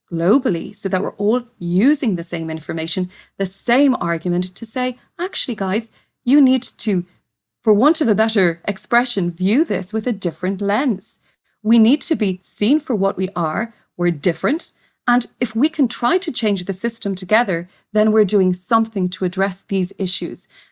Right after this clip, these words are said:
And that is a fundamental issue across all regions. And it's just an example of something that we can do together so that when a therapy becomes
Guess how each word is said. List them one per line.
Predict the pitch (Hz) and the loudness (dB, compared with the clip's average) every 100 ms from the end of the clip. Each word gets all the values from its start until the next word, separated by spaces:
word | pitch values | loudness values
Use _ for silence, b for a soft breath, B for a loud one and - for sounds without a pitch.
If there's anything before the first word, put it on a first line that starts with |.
| - | -2
And | 226 220 | 0 2
that | 269 330 | 2 0
is | 269 | -2
a | 226 | -6
fundamental | - 254 269 254 220 208 202 - | -4 0 0 2 0 0 -4 -6
issue | 190 - 185 | -4 -4 -6
across | 185 - 190 - - - | -8 -6 -6 -6 -6 0
all | 208 202 | 2 2
regions. | 196 175 160 - - - B B B | 0 -2 -4 -8 -12 -12 B B B
And | 233 226 | -4 -2
it's | 262 - - | -2 -6 -4
just | 311 - | -6 -2
an | 240 | -2
example | 226 180 190 202 196 196 | 0 -2 0 0 -2 -4
of | 196 180 | -4 -8
something | - 254 240 220 | -4 -4 -2 -2
that | 214 | -4
we | 202 | -6
can | 185 185 | -4 -4
do | 185 | -2
together | 180 180 180 170 170 | -4 -4 -4 -4 -6
so | - | -8
that | 180 - | -8 -6
when | 196 240 | -2 -2
a | |
therapy | 247 226 240 269 269 | -2 -2 -2 -2 -6
becomes | 247 233 214 202 196 190 | -8 -8 -6 -4 -2 -4